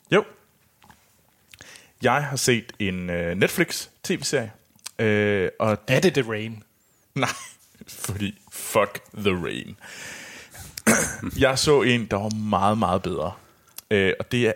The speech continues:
Speaker 1: anden sæson af Dear White People. Har I set den?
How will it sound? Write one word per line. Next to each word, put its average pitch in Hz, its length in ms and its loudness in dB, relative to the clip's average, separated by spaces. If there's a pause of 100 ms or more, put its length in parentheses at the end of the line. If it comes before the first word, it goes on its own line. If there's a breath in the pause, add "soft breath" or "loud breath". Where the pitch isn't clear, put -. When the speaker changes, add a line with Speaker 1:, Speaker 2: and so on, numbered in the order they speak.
Speaker 1:
anden 123 220 2
sæson 123 420 0 (100)
af 110 100 0
Dear 131 340 2
White 127 400 0
People. 123 320 -8 (880 soft breath)
Har 123 140 0
I 135 40 2
set 175 240 -2
den? - 100 -8